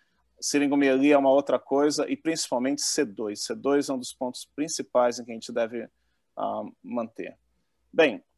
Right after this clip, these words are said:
aqui eu vou falar um pouquinho sobre hemangioblastomas, que são a causa por que que eu faço tumor medular hoje, porque eu aprendi a vida toda a fazer cirurgia vascular,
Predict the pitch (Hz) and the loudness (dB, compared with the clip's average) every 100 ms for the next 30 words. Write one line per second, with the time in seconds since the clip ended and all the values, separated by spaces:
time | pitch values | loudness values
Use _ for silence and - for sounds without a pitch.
0 | _ 135 147 214 214 180 175 - 170 156 | _ -2 -2 2 2 2 0 2 2 2
1 | 156 175 170 - 147 151 156 151 139 135 | -2 -4 -4 -2 0 0 2 0 2 2
2 | 123 - - 175 170 135 - - 143 139 | 2 -2 0 2 2 -2 -6 -4 0 2
3 | 131 127 120 - 147 147 139 127 120 - | 2 0 -2 -2 0 2 0 -2 -6 -10
4 | 123 - 147 151 139 - 139 - 143 139 | -6 6 8 8 4 -2 -4 0 0 0
5 | - 135 - 143 139 131 123 127 131 127 | 2 2 2 -4 -2 -2 -2 2 4 4
6 | 135 160 - 151 - 127 - 131 123 - | 4 2 -2 -8 -10 -16 -4 -2 -2 -4
7 | _ _ _ _ - 131 - 135 131 143 | _ _ _ _ 0 2 4 0 4 2
8 | 131 135 131 143 139 - 135 123 135 135 | 4 2 2 0 0 2 2 2 2 4
9 | 131 123 123 143 135 135 135 135 - 131 | 6 4 2 -2 0 0 0 0 -4 -4
10 | 135 135 156 | 2 2 0